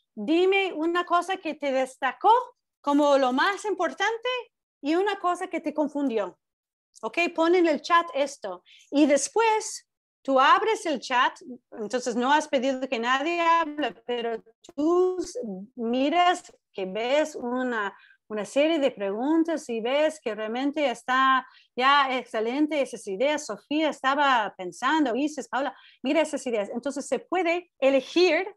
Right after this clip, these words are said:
como ya estaba formulada como algo escrito, le hace mucho más fácil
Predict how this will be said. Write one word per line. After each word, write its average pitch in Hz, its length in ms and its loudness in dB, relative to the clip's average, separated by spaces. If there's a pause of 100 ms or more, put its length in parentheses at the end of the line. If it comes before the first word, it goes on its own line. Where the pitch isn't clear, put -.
como 277 240 2
ya 302 240 4
estaba 415 380 -2
formulada 285 720 -4
como 262 220 -4
algo 269 200 0
escrito, 302 840 -2 (280)
le 262 120 4
hace 302 240 2
mucho 359 280 6
más 302 220 0
fácil 349 540 -2